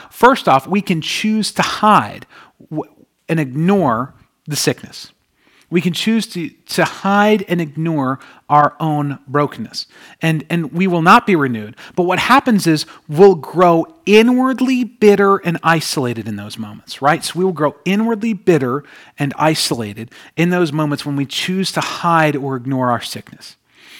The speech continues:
Second, we can choose to expose every part of our suffering of sickness to the whole world. And what'll happen is, is we're just gonna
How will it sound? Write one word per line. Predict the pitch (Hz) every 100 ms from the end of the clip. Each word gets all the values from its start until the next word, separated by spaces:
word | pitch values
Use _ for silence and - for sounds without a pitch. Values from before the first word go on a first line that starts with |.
| -
Second, | - - 247 262 147 120 - - -
we | 180 240
can | - 233
choose | - 226 214
to | - 175
expose | - - 185 175 151
every | 175 247
part | - 156
of | 131
our | 117
suffering | 113 - 113 120 110
of | -
sickness | 120 - 170
to | 208
the | 196
whole | 220 214
world. | 233 214 - _ _ _ - - -
And | 180 190
what'll | 196
happen | 175 220 233 190
is, | 165
is | 147
we're | 156
just | 160 147
gonna | 170